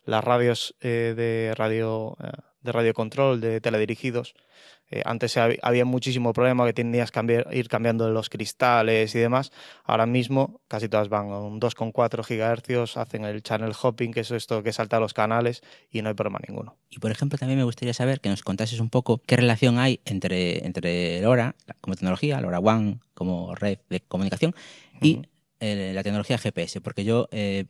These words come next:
Speaker 2: he leído que, que se utiliza bastante el, el G P S sobre el lora y que además es muy preciso. Entonces, ¿nos puedes contar algo sobre el tema?
Speaker 1: Yo ahora mismo de lo que, lo que sé es, eh, el G P S relacionado con lora,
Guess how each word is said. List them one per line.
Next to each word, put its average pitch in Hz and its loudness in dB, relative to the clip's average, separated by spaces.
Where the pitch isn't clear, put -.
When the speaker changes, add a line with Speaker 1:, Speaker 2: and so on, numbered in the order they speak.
Speaker 2:
he 50 -10
leído 113 0
que, 92 0
que 95 -6
se 104 -4
utiliza 107 0
bastante 95 0
el, 92 -6
el 87 -10
G 104 -6
P 104 -2
S 98 -4
sobre 95 -4
el 107 -2
lora 180 2
y - -14
que 104 -2
además 120 2
es 117 -2
muy 113 2
preciso. 110 -4
Entonces, 95 -8
¿nos - -6
puedes 117 -4
contar 110 -2
algo 110 -2
sobre 104 -2
el 101 -6
tema? 170 -6
Speaker 1:
Yo 143 -2
ahora 156 4
mismo 160 2
de 131 6
lo 120 4
que, 110 -4
lo - -6
que 107 -6
sé 156 0
es, 123 -4
eh, 113 -4
el 107 -6
G 123 -4
P 127 2
S 127 -2
relacionado 117 -2
con 113 -4
lora, 139 2